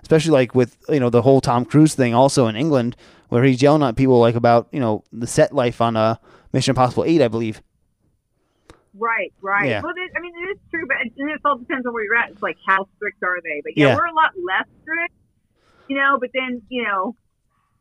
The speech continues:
Speaker 2: I, it, it's like we're strict on stupider things than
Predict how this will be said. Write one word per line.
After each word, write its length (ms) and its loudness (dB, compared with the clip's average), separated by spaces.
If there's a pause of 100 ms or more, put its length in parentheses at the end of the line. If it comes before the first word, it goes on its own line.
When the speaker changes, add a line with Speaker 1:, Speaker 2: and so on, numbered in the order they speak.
Speaker 2:
I, 60 -6 (340)
it, 200 -2
it's 120 -4
like 200 2
we're 160 -2
strict 360 -4
on 200 0 (100)
stupider 480 -4
things 360 -6
than 220 -8